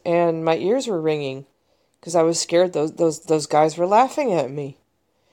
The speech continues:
And we'll go back to, uh, talking to Trina here. Why do you expect me to s-, to sit at the cafeteria, sit in the cafeteria and let my heart go a hundred and fifty beats per minute?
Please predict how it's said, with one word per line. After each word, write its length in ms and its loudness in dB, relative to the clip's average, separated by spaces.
And 280 2
we'll 120 -4
go 160 2
back 300 4
to, 360 0
uh, 140 6
talking 440 0
to 120 -8
Trina 400 -2
here. 340 -6
Why 240 2
do 60 2
you 180 -2
expect 460 -4
me 400 -2
to 120 -10
s-, 200 -4
to 140 -2
sit 480 2
at 160 0
the 80 -4
cafeteria, 760 -4
sit 280 0
in 80 -10
the 80 -4
cafeteria 920 -2
and 160 0
let 160 2
my 160 2
heart 340 2
go 200 4
a 60 2
hundred 260 -2
and 120 -8
fifty 320 -8
beats 300 -4
per 200 -6
minute? 460 0